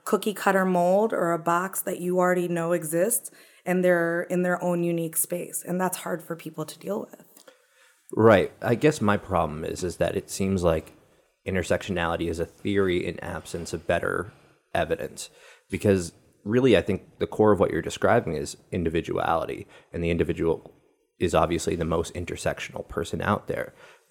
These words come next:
Speaker 2: The problem that I have with it is when you see, like, they had in that booklet that they gave us at the community circle,
Speaker 1: Mm-hmm.
Speaker 2: like, these different axes with, like, in white and, and minority,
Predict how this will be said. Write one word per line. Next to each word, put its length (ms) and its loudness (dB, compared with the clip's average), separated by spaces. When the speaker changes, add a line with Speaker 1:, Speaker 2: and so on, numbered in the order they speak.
Speaker 2:
The 100 0
problem 420 4
that 100 2
I 100 0
have 260 0
with 240 -8
it 260 -2
is 380 -2
when 260 6
you 120 2
see, 600 0
like, 280 -2
they 100 0
had 240 2
in 180 -4
that 300 -4
booklet 360 2
that 120 -6
they 80 -8
gave 220 -4
us 300 -4
at 200 -4
the 220 -4
community 420 -4
circle, 420 -4
Speaker 1:
Mm-hmm. 120 -8
Speaker 2:
like, 160 2
these 180 -2
different 280 2
axes 760 -2
with, 440 -2
like, 200 -2
in 340 -2
white 320 4
and, 240 -10
and 120 -6
minority, 720 6